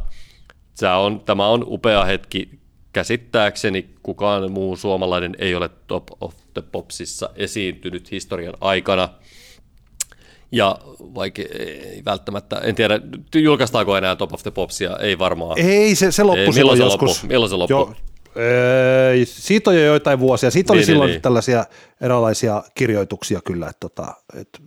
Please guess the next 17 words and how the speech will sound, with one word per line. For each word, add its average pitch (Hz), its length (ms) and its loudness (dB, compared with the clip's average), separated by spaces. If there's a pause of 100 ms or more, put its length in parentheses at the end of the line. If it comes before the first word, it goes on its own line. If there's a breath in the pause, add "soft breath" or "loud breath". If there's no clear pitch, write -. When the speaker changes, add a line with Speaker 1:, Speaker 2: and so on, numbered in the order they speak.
(200)
Speaker 1:
Kaksituhatta 127 400 4
kuusi, 123 420 6
Speaker 2:
mikä - 40 -12
Speaker 1:
kaksituhatta 156 340 0
kuusi 127 380 2
loppui 104 300 0
Top 98 180 0
of 95 140 0
the 95 80 -6
Pops, - 480 -4
elikkä, 95 300 -2
elikkä 95 320 -4
tota, 92 440 -4 (140)
Jori 104 240 -4
Hulkkonen 98 560 -4 (400)
jäänee 90 380 -4
ainoaksi, 90 640 -4